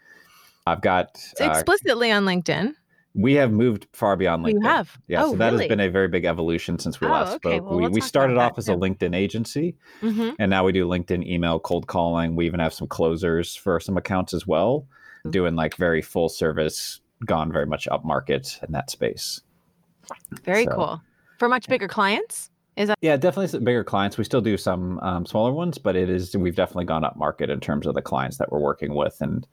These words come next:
Speaker 1: yeah, that definitely has been a, an evolution in that business as well.
Speaker 2: Okay, cool.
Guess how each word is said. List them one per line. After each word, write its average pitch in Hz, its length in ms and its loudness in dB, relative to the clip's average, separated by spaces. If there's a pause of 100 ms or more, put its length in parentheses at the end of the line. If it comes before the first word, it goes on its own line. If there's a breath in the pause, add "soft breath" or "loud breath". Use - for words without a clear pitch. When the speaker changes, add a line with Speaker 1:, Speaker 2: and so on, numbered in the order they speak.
(440 loud breath)
Speaker 1:
yeah, 76 320 0
that 71 240 -8
definitely 73 300 -2
has 76 100 -4
been 71 160 -4
a, 76 140 -2
an 92 120 2
evolution 78 480 -2
in 78 120 0
that 76 180 -2
business - 340 -4
as - 140 -6
well. - 320 -4 (380)
Speaker 2:
Okay, 202 320 -2 (140)
cool. 196 360 2